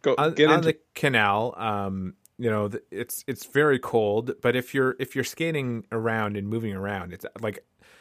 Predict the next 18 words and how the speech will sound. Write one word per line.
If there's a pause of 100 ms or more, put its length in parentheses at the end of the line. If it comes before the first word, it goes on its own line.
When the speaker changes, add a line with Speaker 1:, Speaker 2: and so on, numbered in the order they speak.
(180)
Speaker 2:
um,
Speaker 1:
Mm-hmm.
Speaker 2:
I
was,
I
was
on
the
canal
yesterday, (300)
and,
uh,
I, (180)
I
worked
up
a
sweat